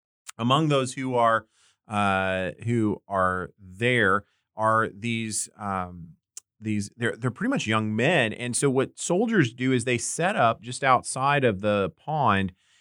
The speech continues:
and <laughs> create nice, warm baths.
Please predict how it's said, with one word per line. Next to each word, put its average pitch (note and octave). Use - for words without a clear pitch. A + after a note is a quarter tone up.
and A2
<laughs> -
create C#3
nice, A#2
warm A#2+
baths. E2